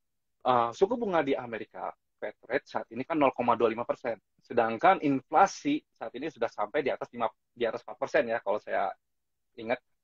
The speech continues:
Di atas empat persen. Sehingga kalau dihitung bersihnya itu masih minus, masih minus, minus jauh sekali. Eh, nol koma dua lima dikurangin, dikurangin inflasi tersebut, masih minus. Sehingga di-, gimana, gimana pengaruhnya? Tentunya banyak investor-investor hedge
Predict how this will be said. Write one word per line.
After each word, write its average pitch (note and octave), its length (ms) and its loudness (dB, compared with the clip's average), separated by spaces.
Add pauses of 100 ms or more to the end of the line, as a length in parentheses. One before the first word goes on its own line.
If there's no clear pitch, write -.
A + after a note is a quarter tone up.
(160)
Di - 80 -4
atas C3+ 160 2
empat - 160 -2
persen. C3+ 240 -2
Sehingga F3+ 240 -4
kalau D3 240 4
dihitung E3+ 800 -4
bersihnya C3 560 -6
itu - 80 -12
masih F#3 320 -8
minus, B2 320 -8 (560)
masih - 240 -10
minus, E3+ 240 -2
minus A#2 240 -8
jauh A#2+ 140 2
sekali. D#3 420 0
Eh, G#2 600 -2 (280)
nol A#2+ 160 2
koma A#2 220 2
dua A2 100 2
lima D3+ 160 -2
dikurangin, G#2+ 480 -6
dikurangin G2+ 560 -10
inflasi G#2+ 320 -4
tersebut, D3+ 320 -4
masih - 160 -14
minus. A2+ 240 -6
Sehingga B2+ 240 0
di-, - 160 -8
gimana, C3+ 240 0
gimana C#3 340 0 (120)
pengaruhnya? A2 480 0 (840)
Tentunya C#3 800 4 (240)
banyak C#3 240 0
investor-investor C3+ 960 -4
hedge - 320 -8